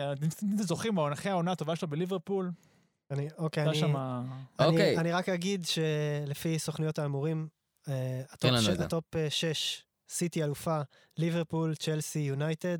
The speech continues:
Speaker 2: ארסנל, טוטנהאם, והיורדות הם ווסט ברום אחרונה, פולהאם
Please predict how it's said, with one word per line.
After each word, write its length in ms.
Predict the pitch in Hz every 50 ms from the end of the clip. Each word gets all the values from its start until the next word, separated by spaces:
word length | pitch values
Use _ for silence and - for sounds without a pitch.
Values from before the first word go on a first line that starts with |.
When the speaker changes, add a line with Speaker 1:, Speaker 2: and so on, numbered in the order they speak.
| 156 - -
Speaker 2:
ארסנל, 460 | 143 147 143 - - 139 131 127 123
טוטנהאם, 520 | - - 160 160 196 196 202 214 220 226 214 - - - - - _ _ -
והיורדות 760 | 135 139 139 139 135 139 139 160 185 208 208 - - - - - - - _ _ _ -
הם 380 | 151 156 156 156 156 156 160 151 - - _ _ _ _ _ _ _ _ _ _ _ _ _
ווסט 280 | 143 156 208 202 - 185
ברום 220 | 170 160 160 156
אחרונה, 380 | 143 - 135 139 147 156 180 214 233 233 - _ _ _ _ _ - - -
פולהאם 420 | 170 196 214 226 247 262 269